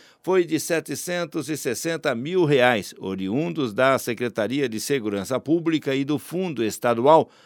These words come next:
de Reequipamento do Corpo de Bombeiros.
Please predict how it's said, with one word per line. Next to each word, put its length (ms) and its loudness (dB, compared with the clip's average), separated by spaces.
de 180 -4
Reequipamento 920 0
do 140 -2
Corpo 420 0
de 80 -6
Bombeiros. 560 -6